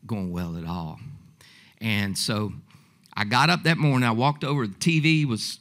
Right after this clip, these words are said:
about right here, and I just hit the on button, and I turned to walk to the kitchen, which is about right there.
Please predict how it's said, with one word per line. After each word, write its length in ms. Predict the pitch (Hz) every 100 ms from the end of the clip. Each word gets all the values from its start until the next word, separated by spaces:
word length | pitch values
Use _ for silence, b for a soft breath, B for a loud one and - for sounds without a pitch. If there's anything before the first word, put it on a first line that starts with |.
| -
about 200 | 117 98
right 180 | 120
here, 320 | 120 139 139 131
and 160 | 101
I 80 | 110
just 240 | 101 120
hit 180 | 143 120
the 140 | 104 117
on 260 | 139 131
button, 300 | 113 120 110
and 140 | 110 110
I 80 |
turned 340 | 95 143 127 123
to 60 |
walk 320 | 117 120 - -
to 80 |
the 80 | 107
kitchen, 540 | 95 143 135 113 107 101
which 180 | 98
is 120 | 104 95
about 240 | 104 -
right 220 | 113 117
there. 400 | 120 127 120 110